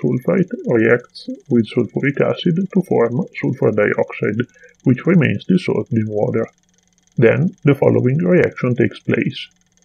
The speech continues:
where the copper two ions are reduced to copper one by the sulfur dioxide, and the copper iodide is formed.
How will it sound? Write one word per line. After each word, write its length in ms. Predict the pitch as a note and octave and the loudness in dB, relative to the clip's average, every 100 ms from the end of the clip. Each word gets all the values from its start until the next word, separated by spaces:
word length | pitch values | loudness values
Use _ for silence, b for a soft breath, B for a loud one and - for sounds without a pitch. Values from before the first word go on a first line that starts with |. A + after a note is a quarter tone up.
| - | 2
where 220 | C3+ A2 | 2 4
the 180 | G#2+ G#2+ | 0 0
copper 380 | C3+ C3+ A#2+ - | 2 2 2 2
two 140 | - | 2
ions 480 | - G#2+ - D#3+ - - | 4 2 0 -4 -4 -2
are 180 | B2 A#2+ | 0 2
reduced 440 | A2+ B2 B2+ - | 0 2 0 0
to 340 | D3+ E3+ - A#2 | -2 -2 -2 2
copper 320 | G#2+ - C3+ | 2 2 2
one 460 | C#3 G2 G2+ B2 A#3+ | 4 2 0 -4 0
by 100 | D#3+ | 2
the 160 | F3+ F#3 | 2 0
sulfur 320 | - - A#2 | -2 0 0
dioxide, 760 | G#2+ G2+ - - - A2 A2+ B2 _ _ _ _ - | 4 4 2 -2 -6 -4 -2 -6 _ _ _ _ -2
and 180 | A2+ A2 | -2 0
the 180 | A2 A#2 | -2 0
copper 340 | B2 - F#3+ | 0 0 2
iodide 540 | C#3+ A#2+ A#2 C3 C#3 - | 2 2 0 0 -2 0
is 160 | C3 | -2
formed. 440 | - B2 A2+ A#2+ | -2 -2 -2 -2